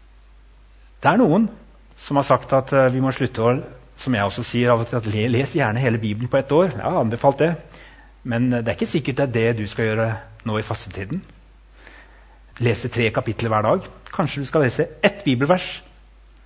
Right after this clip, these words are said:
og det samme bibelverset i sju, åtte dager.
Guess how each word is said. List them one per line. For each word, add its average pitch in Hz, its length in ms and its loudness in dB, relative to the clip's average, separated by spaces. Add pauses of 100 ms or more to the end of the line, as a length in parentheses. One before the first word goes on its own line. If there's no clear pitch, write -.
(240)
og 117 80 -6
det - 80 -8
samme 120 280 2
bibelverset 107 560 -2 (720)
i 110 80 -4
sju, 117 320 -4
åtte 113 240 -8
dager. 117 300 0